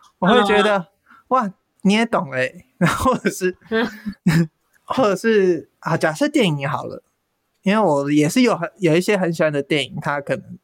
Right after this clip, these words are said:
Speaker 2: 比方说它，就是像我刚刚讲，它是属于那种你听到注定就会觉得它不太可能成为大众的作品。
Speaker 1: 嗯。
Speaker 2: 也有可能是碍于它的，比方说它的放映时间、它的放映的管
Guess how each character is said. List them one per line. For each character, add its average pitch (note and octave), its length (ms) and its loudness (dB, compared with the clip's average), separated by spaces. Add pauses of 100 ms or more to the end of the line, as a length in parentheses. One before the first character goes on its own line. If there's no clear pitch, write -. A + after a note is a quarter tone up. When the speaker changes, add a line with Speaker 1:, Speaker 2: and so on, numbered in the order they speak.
(140)
Speaker 2:
比 - 80 -2
方 D3+ 100 0
说 G3+ 100 2
它， A3 240 -2 (720)
就 G#3 120 0
是 G#3 40 2
像 G#3 200 -2
我 C3+ 60 -4
刚 C#3 120 -4
刚 D#3+ 120 2
讲， - 280 -6
它 C#3+ 120 -4
是 D3 440 -2 (560)
属 D3+ 240 0
于 C#3+ 60 0
那 D#3 140 0
种 D#3 220 -2
你 C3 300 -8 (240)
听 F3 180 0
到 F3 180 0
注 E3 200 -2
定 D3+ 180 0
就 D3 140 0
会 D#3 120 2
觉 C3+ 120 -2
得 C3 100 2
它 C#3 160 -2
不 - 100 -16
太 D#3+ 160 -4
可 D3+ 120 -8
能 B2 80 -8
成 B2+ 120 -4
为 B2+ 120 -6
大 C#3 200 -4
众 C3+ 160 -12
的 A#2+ 140 -6 (140)
作 E3+ 240 0
品。 - 200 -8 (260)
Speaker 1:
嗯。 F#3+ 680 -2 (420)
Speaker 2:
也 E3+ 140 2
有 G3+ 180 2
可 F#3+ 140 -2
能 C#3+ 140 -4
是 D#3+ 80 -4
碍 G3 240 -2
于 C#3+ 200 -4
它 D3+ 160 -2
的， C#3 460 -2 (300)
比 D#3 100 -2
方 C#3+ 100 -2
说 E3 200 0
它 D#3 120 -2
的 D3 200 0
放 F#3 200 -4
映 F3 160 0
时 C3+ 280 0
间、 D3 200 0
它 D#3 160 0
的 C#3+ 260 2
放 D#3 260 -4
映 D#3 100 -2
的 C#3 100 2
管 C3 200 -6